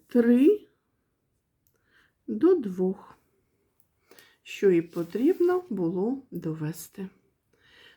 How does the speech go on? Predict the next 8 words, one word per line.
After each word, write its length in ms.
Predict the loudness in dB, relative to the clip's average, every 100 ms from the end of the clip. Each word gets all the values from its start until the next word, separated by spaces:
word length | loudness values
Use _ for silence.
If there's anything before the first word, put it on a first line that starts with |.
| -8
Номер 440 | -2 0 0 -2 -4 -8
вісім 460 | -4 -4 -4 -4 -4
крапочка 580 | -4 -6 -8 -12 -10
дванадцять 800 | -8 -4 -2 0 -2 -4 -8 -8
із 100 | -10
підручника 760 | -8 -2 0 0 -4 -10 -8 -12 -8
Геометрія 580 | -6 -4 -6 -8 -8
вісім 500 | -8 -10 -12 -12 -12